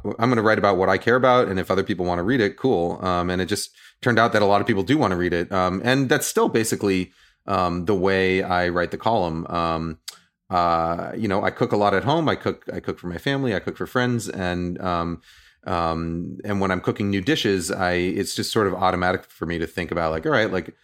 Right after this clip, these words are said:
um, I'm starting this new dish, like, what's the best way to do it? Um, and, um, you know, so my process will involve looking up a lot of sort of existing recipes, doing a lot of research about the history of the dish, um, and, you know, what it means to,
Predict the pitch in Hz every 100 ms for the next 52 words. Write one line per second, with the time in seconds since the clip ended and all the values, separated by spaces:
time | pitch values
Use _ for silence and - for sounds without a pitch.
0 | _ _ _ _ 90 87 87 101 101 107
1 | 95 87 98 92 98 - 90 80 87 87
2 | - - 82 87 85 - 87 82 82 85
3 | _ 80 113 92 80 - - 80 78 80
4 | 85 90 82 82 78 - - _ - 82
5 | 78 80 143 92 - 104 - 101 101 -
6 | 90 87 85 85 101 95 87 90 90 90
7 | 82 87 80 78 98 - 95 101 92 101
8 | 95 90 92 87 87 82 87 - - -
9 | 82 80 113 - 117 101 98 101 98 -
10 | - - - - - 87 85 82 87 90
11 | 85 85 87 78 87 87 85 90 90 85
12 | 82 - 92 82 80